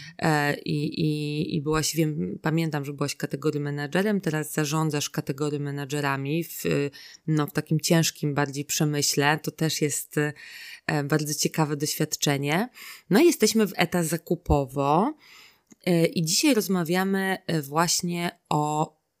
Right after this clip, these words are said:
może nie chcę powiedzieć o różnicach międzykulturowych, tylko o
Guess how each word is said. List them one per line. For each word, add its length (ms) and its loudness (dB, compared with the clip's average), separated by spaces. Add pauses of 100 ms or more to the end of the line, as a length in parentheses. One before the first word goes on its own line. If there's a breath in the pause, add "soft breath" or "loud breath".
(140)
może 240 -2
nie 100 0
chcę 140 -10
powiedzieć 340 -2
o 60 -2
różnicach 600 0
międzykulturowych, 1080 -2
tylko 460 -4
o 340 4